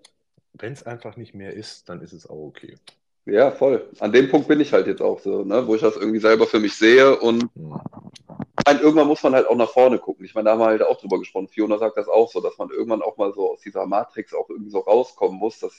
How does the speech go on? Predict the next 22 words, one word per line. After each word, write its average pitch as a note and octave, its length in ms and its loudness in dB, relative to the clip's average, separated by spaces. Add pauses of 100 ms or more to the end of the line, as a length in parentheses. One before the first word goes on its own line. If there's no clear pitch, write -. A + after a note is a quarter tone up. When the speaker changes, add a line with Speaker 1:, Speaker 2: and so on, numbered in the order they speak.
Speaker 2:
ich - 100 -20
meine, G#2 180 -2
das D#2+ 200 -10
Speaker 1:
Ja. - 0 -
Speaker 2:
läuft A2+ 260 2
jetzt G#2 140 -4
schon A2+ 140 -4
so B2 200 6
lange C3+ 300 6
auch B2+ 120 4
immer A#2+ 180 2
dieses A#2 240 -8
Hin B2 160 -4
und A#2 180 -6
Her B2+ 400 6
und A2 140 -2
keine A2 280 2
Ahnung A#2+ 260 0
was A#2 220 2
und - 160 -20
so A2+ 380 -2
und, G2+ 260 -16